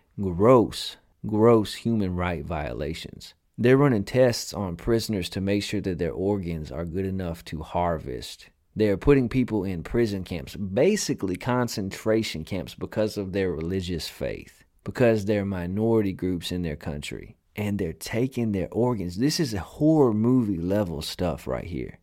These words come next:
Like, this is real life. These are people, and this is happening, and it's terrifying, and it's disgusting, and I don't understand how it's not getting more coverage.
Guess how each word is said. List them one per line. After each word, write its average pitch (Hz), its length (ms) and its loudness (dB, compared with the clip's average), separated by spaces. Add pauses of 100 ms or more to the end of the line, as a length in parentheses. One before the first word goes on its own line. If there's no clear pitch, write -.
(180)
Like, 95 140 -4
this 151 240 4
is 104 140 -2
real 123 260 6
life. 110 300 2
These 117 200 2
are 101 100 2
people, 123 400 0
and 95 100 0
this 110 160 0
is 78 120 -6
happening, 92 760 -2 (200)
and 113 120 2
it's 98 180 0
terrifying, 80 960 -2 (420)
and 104 160 2
it's 101 180 0
disgusting, - 760 -2 (220)
and 110 160 2
I 92 100 0
don't 107 460 2
understand 101 1120 -2 (260)
how 98 220 -2
it's 85 160 -4
not 87 240 -2
getting 87 320 -2
more 78 160 -4
coverage. - 800 -6